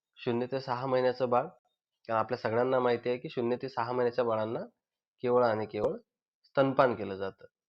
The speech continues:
ब्रेस्ट फीडिंग केलं जातं आणि म्हणून मग त्या बालकांची भूक चाचणी करण्याची आवश्यकता पडणार नाही. आणि अशी बालकं जी सलग तीन महिन्यांपासून सॅमच, अ, त्यांची स्थिती येत आहे,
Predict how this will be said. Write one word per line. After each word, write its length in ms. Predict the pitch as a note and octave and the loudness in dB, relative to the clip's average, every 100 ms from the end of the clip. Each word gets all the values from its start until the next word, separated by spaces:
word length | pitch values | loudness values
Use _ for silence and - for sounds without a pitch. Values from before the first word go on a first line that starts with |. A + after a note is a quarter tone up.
| _ _ _ _ _ _ _ | _ _ _ _ _ _ _
ब्रेस्ट 240 | B2 C3+ - | -2 0 2
फीडिंग 240 | B2 A#2+ | 2 2
केलं 200 | G2+ G2 | 0 -4
जातं 280 | F#2+ G2+ - - _ _ _ _ - - | -4 -6 -12 -20 _ _ _ _ -20 0
आणि 100 | A#2 | 2
म्हणून 340 | A#2+ B2 D3+ F3 | 4 4 4 6
मग 200 | G3 C#4+ _ _ _ _ - | 4 0 _ _ _ _ 4
त्या 80 | C#3+ | 8
बालकांची 680 | C#3 C3 C#3 C#3 C3+ F#3+ C4+ - _ _ - | 10 8 6 0 -2 -8 -8 -14 _ _ -8
भूक 180 | B2+ - | -8 0
चाचणी 300 | B2 B2 A#2+ | -2 0 -2
करण्याची 380 | A#2+ A#2+ A#2 | 0 0 0
आवश्यकता 460 | A2+ A#2 A#2 A2+ A#2+ | 0 0 -4 -12 -8
पडणार 340 | - A2 A#2 A#2 | -4 -2 -2 -2
नाही. 200 | B2 D#3+ - _ _ - | -4 -6 -12 _ _ -6
आणि 160 | B2 D3+ | 0 4
अशी 300 | D3 D#3 G3 | 4 4 4
बालकं 400 | D#3 A#2+ A2 F3 B3 _ _ _ A#2 | 6 6 4 -4 -6 _ _ _ -10
जी 320 | C3+ G3+ C4 D4 _ _ _ _ _ _ _ _ _ - | -6 -6 -6 -12 _ _ _ _ _ _ _ _ _ 0
सलग 200 | D#3 F#3 | 2 2
तीन 440 | - F3 F3+ F#3+ | 0 4 4 6
महिन्यांपासून 720 | E3+ D#3 D#3+ D#3 D3 D#3+ F#3 | 6 6 4 2 -2 -2 -6
सॅमच, 600 | G#3 - D#3 D3 F3 F#3+ - - _ _ | -8 0 4 4 4 -2 -4 -20 _ _
अ, 120 | A#2+ | -6
त्यांची 340 | A#2+ B2+ C3 D3+ | 2 4 4 -2
स्थिती 460 | - C3+ D3+ C#3+ | -6 -6 -2 0
येत 160 | C#3 C#3 | 2 2
आहे, 260 | A2 G2+ | 2 0